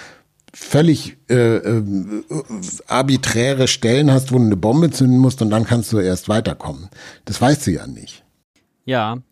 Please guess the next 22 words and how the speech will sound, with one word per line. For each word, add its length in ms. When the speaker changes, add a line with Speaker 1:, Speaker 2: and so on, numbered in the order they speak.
Speaker 2:
ähm, 240
ich, 280
ich 80
finde, 200
die 140
haben 140
alle 300
eins 320
gemeinsam, 760
nämlich, 560
damit 280
es 100
funktioniert, 680
dass 180
du 380
irgendwie 640
eine 160
Erkenntnis 720
hast, 340
müssen 320
sie 200
ja 300